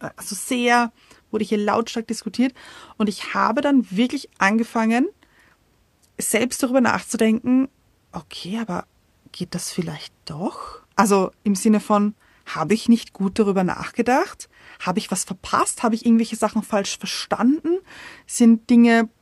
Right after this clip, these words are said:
passiert, die ich nicht mitbekommen habe und es ist doch noch möglich? Also ich habe dann richtig, richtig an mir gezweifelt, also so richtig. Und später hat dann eine Kollegin zu mir gesagt, lustigerweise eben, also ich habe mich daran erinnert, wie wir gesagt haben, okay, wir machen dieses Thema,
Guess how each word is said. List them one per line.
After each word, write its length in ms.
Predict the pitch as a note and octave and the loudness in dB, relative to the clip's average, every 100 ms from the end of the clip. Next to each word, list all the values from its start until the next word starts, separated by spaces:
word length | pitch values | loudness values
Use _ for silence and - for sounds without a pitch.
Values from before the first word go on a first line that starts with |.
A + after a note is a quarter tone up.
| _ | _
passiert, 460 | - G#3 - A3+ A3 | -6 -4 0 0 0
die 80 | A3+ | -6
ich 140 | - | -2
nicht 240 | F#3+ - F#3+ | -2 0 2
mitbekommen 760 | G#3 D4+ F4+ - A3+ G3+ F#3+ | 2 4 0 0 2 2 0
habe 280 | F3+ F3+ F#3 | 0 0 0
und 140 | F#3+ F3+ | 0 -2
es 120 | - | -4
ist 180 | - - | -8 2
doch 240 | - A4 B3+ | 4 4 2
noch 160 | G#3 | 0
möglich? 340 | F#3+ F#3 F3+ G#3 | 2 0 -2 0
Also 160 | A3 A3 - - | 2 0 -6 -14
ich 120 | - | -6
habe 100 | A3 - | -6 -4
dann 200 | G3 F#3 F#3 F#3 | -4 -4 -4 0
richtig, 640 | A#3+ D4 - - A3+ - F#3+ E3 F#3 | 2 2 -2 -6 -6 -4 -14 -8 2
richtig 440 | B3+ - - - | 2 2 -6 -4
an 120 | F#3+ | -2
mir 120 | F#3+ | -2
gezweifelt, 680 | F#3 E3+ - - G3 - E3 | -4 -8 -6 -4 -6 -6 -10
also 220 | - F#3 F#3 | -8 -8 -8
so 160 | - F3+ - | -6 -6 0
richtig. 480 | A#3+ C4+ - E3+ - - - - - - | 0 0 -2 -10 -10 -20 -20 -20 -20 -8
Und 300 | - G#3+ G#3 - _ _ _ - | 2 4 2 -4 _ _ _ -12
später 800 | - - B3+ F4 - G#3+ C#4 E4+ _ _ | -8 -2 2 2 4 4 4 -2 _ _
hat 200 | - G#3 | -4 0
dann 100 | A3 | 2
eine 140 | G#3 G#3+ | 2 2
Kollegin 460 | - G#3 B3 C4 | 0 0 2 2
zu 100 | B3 | 2
mir 120 | G#3 G3 | 0 0
gesagt, 500 | G3 F#3 A3 C4+ _ | -2 2 2 0 _
lustigerweise 880 | G3 G#3 F#4 - A#3+ A#3 A3 F#3+ F#3 | -2 2 2 2 2 4 4 4 2
eben, 420 | D3+ D#3+ D#3+ G3+ - | 0 0 0 0 0
also 160 | F#3+ | 0
ich 100 | G3+ | 0
habe 80 | A3+ | 2
mich 120 | G#3+ | 2
daran 220 | A3 F#3+ F#3 | 2 0 0
erinnert, 440 | F#3 A#3 A#3 G3+ | 4 4 4 0
wie 120 | G3+ | -4
wir 80 | G3 | -2
gesagt 240 | F#3+ F#3 | -2 -2
haben, 120 | G3 F#3+ | -2 -4
okay, 180 | - | -4
wir 80 | F3+ | -6
machen 220 | F#3 F#3+ | -6 -6
dieses 220 | F3+ E3+ - | -6 -6 -4
Thema, 360 | A#3 G#3 G#3+ | -2 -2 -2